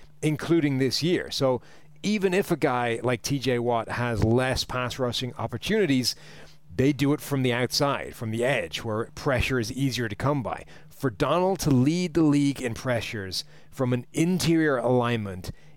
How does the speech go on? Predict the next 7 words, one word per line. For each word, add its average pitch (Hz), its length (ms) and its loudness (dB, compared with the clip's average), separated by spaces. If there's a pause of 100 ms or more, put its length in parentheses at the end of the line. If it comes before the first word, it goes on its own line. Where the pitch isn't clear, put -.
(140)
is 139 320 2
absolutely 131 1120 2
ridiculous. 110 920 -4
It's - 200 0
like 131 300 0
Travis 123 420 -2
Kelce 120 540 0